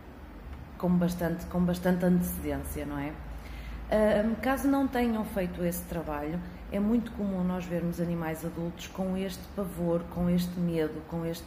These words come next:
terror, ehm, que muitas vezes acaba de, da pior forma. Animais que fogem, animais que se magoam, et cetera.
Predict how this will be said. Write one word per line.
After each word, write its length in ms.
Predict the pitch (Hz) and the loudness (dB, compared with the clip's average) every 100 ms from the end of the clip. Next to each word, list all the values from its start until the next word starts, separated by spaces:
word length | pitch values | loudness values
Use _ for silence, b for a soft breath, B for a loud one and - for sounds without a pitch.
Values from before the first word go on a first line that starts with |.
| - | -12
terror, 400 | - 175 156 147 139 B B B B - | -10 -2 2 2 -2 B B B B -2
ehm, 720 | 170 175 170 165 160 170 170 - - | 4 4 6 4 2 0 -2 -6 -2
que 80 | 196 | 2
muitas 360 | 208 196 190 | 2 2 0
vezes 420 | 180 190 175 - - | 0 -2 -4 -8 -6
acaba 380 | - 180 180 180 | -4 0 2 0
de, 180 | 175 170 - - - 143 | 0 -2 -4 -12 -14 -6
da 80 | 170 | -4
pior 260 | 175 180 165 | 0 2 2
forma. 460 | - 156 143 143 | 0 -2 -2 -4
Animais 420 | 151 160 170 165 - | -2 0 0 0 -4
que 100 | - | -4
fogem, 520 | 156 165 175 175 175 | 0 2 2 2 0
animais 440 | 175 165 160 165 - | 0 0 -2 -2 -6
que 120 | - | -10
se 140 | - | 0
magoam, 680 | 175 185 175 170 165 156 156 | 2 2 2 2 2 0 -2
et 160 | 160 - | -4 -4
cetera. 420 | 143 - - | -6 -6 -10